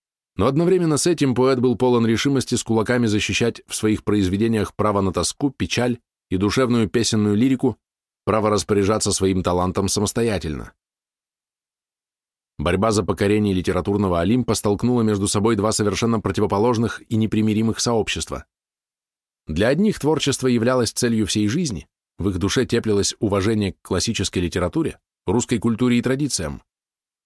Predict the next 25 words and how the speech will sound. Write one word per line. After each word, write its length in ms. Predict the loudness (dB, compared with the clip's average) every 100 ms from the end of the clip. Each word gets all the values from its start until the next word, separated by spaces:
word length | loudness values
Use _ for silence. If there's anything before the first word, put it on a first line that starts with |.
| _ _ _ _
В 100 | -6
голове 320 | 0 2 2
других 440 | 2 0 0 -2 -4
главенствовала 720 | -2 0 2 0 0 0 2 2
исключительно 640 | 0 -2 -2 -2 0 0
пролетарская 640 | 0 0 0 0 0 0 0
идея, 300 | 2 0 0
и 180 | -2
врагами 400 | 0 0 2 0
виделись 460 | 0 0 0 0 -2 -4
все, 220 | -2 -2
кто 140 | 0
не 100 | 0
разделял 420 | 0 0 0 0
этой 160 | 0 -2
точки 300 | -2 -4 -2
зрения. 480 | -2 -2 -4 -8 -12 _ _ _ _ _ _ _ _ _ _ _ _ _
В 100 | -6
литературных 640 | -4 0 0 0 0 0 0
окопах 420 | 0 0 -2 -4
пролетариата 720 | -2 -2 0 0 0 -2 -8 -10 _ _
отсутствовала 680 | -4 -2 -2 -2 0 2 2
всякая 320 | 0 0 0
граница 420 | 2 2 2 0
дозволенного. 640 | 0 0 0 -2 -4 -8